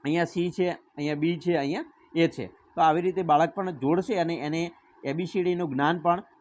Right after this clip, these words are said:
અ, એ મેળવશે. અ, સત્તરમી છે પ્રવૃત્તિ પેટર્નના.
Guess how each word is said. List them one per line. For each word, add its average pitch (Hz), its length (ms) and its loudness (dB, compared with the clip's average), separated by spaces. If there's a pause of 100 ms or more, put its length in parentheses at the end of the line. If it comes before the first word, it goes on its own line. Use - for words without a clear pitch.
(120)
અ, 147 160 2
એ 196 260 -2 (160)
મેળવશે. 156 600 0 (760)
અ, 165 240 6
સત્તરમી 226 480 -4 (440)
છે 220 60 2
પ્રવૃત્તિ 190 460 2
પેટર્નના. 165 640 -2